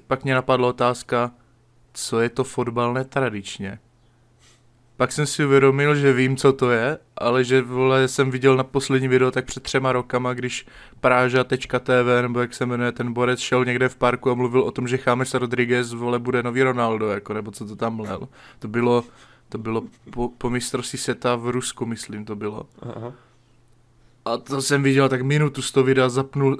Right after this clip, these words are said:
Speaker 1: vypnul jsem to a už jsem to v životě nezapl, takže
Speaker 2: Mhm.
Speaker 1: jako to byla paráda, ale pak se mně líbil komentář, že to, to má, to je asi nejlajkovanější komentář tady, že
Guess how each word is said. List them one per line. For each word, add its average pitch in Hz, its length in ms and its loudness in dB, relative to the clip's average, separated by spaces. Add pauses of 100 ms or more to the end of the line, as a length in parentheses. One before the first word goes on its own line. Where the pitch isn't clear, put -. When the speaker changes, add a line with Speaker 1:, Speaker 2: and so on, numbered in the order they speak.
(120)
Speaker 1:
vypnul 139 380 -2
jsem 131 220 -4
to 120 360 -2
a - 20 -10
už 120 180 -8
jsem 123 120 -4
to 117 60 -6
v 117 40 -4
životě 113 380 -4
nezapl, 110 460 -6
takže 104 380 -10 (280)
Speaker 2:
Mhm. - 100 -14
Speaker 1:
jako 110 420 -4 (680)
to 113 60 -4
byla 117 180 0
paráda, 131 440 6
ale 139 200 4
pak 139 180 0
se 151 120 0
mně 147 100 2
líbil 147 260 2
komentář, 147 760 2
že 131 360 2 (440)
to, 127 100 -8
to - 200 -2
má, 139 200 2 (260)
to 139 80 2
je 139 300 6
asi - 280 -2
nejlajkovanější 131 800 4
komentář 120 540 0
tady, 117 360 -4 (800)
že 117 220 0